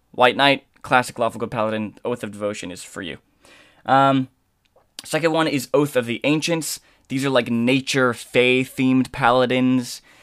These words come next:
Um, so their tenets and rules are kinda based off of protecting and fostering nature and destroying the evil that's trying to,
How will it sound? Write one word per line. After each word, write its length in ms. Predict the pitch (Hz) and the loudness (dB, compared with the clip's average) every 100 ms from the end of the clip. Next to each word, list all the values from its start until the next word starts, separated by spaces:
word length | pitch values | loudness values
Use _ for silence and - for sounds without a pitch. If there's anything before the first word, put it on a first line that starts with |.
| _ _ | _ _
Um, 520 | 110 107 101 95 95 | 0 4 4 2 -4
so 220 | - 113 | -4 -4
their 220 | 107 147 147 | 2 2 2
tenets 360 | - 139 135 | 0 -2 0
and 100 | 123 | -2
rules 240 | 123 123 120 | 0 -2 -4
are 60 | |
kinda 200 | 120 113 | -6 -6
based 220 | 110 110 | -4 -6
off 140 | 107 110 | -8 -10
of 80 | - | -18
protecting 560 | - - 104 - 104 | -16 -10 -10 -6 -8
and 100 | 98 | -8
fostering 560 | - 90 101 - 95 101 | -4 -4 -4 -10 -10 -4
nature 520 | 117 113 110 107 101 - - _ | -4 -4 -4 -2 -4 -10 -20 _
and 140 | 104 | -8
destroying 380 | 101 - 110 107 | -8 -8 -6 -4
the 160 | 104 110 | -6 -8
evil 240 | 104 104 | -8 -6
that's 160 | 95 - | -8 -8
trying 160 | 98 | -10
to, 140 | 92 | -10